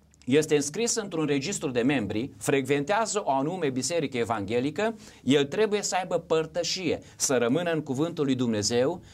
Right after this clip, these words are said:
să fie plin de Duhul Sfânt și apoi să aibă roada Duhului în viața lui și numai în felul acesta, sfințindu-se în fiecare zi, va ajunge în final în împărăția lui Dumnezeu.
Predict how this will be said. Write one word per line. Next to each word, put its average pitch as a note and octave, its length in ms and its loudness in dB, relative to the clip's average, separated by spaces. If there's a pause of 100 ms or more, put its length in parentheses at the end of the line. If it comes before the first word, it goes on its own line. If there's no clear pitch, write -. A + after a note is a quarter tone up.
să - 180 0
fie C3 220 2
plin D#3 260 0
de E3 100 0
Duhul C#3+ 240 2
Sfânt B2+ 520 -2 (100)
și - 120 -2
apoi B2 280 4
să - 120 -2
aibă D3+ 280 0
roada D#3+ 380 0
Duhului D3 480 -2
în C3+ 80 2
viața C3 380 -2
lui D#3 260 -2 (120)
și - 180 -4
numai F3 260 2
în D#3+ 60 0
felul D#3+ 220 2
acesta, C3+ 580 -2 (140)
sfințindu-se D3+ 840 -2
în B2 80 2
fiecare A#2+ 520 0
zi, D3 300 -2 (180)
va F#2+ 220 -2
ajunge C3+ 680 -2
în A#2 140 -4
final A2+ 340 -2
în A2+ 40 -6
împărăția G#2 500 -4
lui G2 100 -6
Dumnezeu. F2+ 420 -6